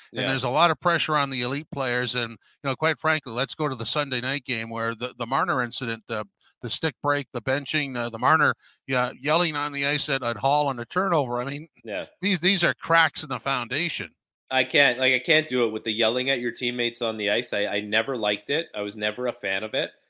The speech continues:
Speaker 1: Um, if you have something to say to someone, I don't know, like, keep it to yourself,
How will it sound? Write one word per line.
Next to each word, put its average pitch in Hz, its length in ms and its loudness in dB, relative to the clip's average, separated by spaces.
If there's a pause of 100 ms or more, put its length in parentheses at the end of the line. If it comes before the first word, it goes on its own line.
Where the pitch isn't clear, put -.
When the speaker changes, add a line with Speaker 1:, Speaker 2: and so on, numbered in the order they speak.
(200)
Speaker 1:
Um, 104 420 0
if - 160 -4
you 120 100 0
have 139 240 2
something 135 380 -2
to 113 80 -6
say 131 600 0
to 143 100 -6
someone, 165 580 -6 (500)
I 139 120 2
don't 131 80 0
know, 117 220 2 (100)
like, 127 160 0
keep 180 220 -8
it 185 80 -6
to 196 100 -4
yourself, 151 480 0